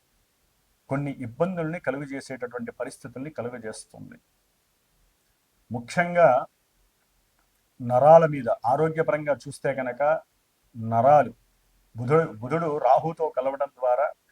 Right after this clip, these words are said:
నరాలు, వీక్‌నెస్‌లు, అట్లాగే నత్తి ప్రబలటము,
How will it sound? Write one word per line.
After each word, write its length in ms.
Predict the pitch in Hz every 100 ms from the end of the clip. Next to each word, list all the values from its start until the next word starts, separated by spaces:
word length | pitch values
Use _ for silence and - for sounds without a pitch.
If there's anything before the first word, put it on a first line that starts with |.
| _ _ _ 117
నరాలు, 580 | 110 113 127 139 147 - _ _ _ _ _ _
వీక్‌నెస్‌లు, 600 | 120 127 139 135 - 147 - _ _ _ _ -
అట్లాగే 520 | 120 143 143 123 - _ _ _ -
నత్తి 440 | 113 113 123 - 170
ప్రబలటము, 640 | - 139 139 139 143 151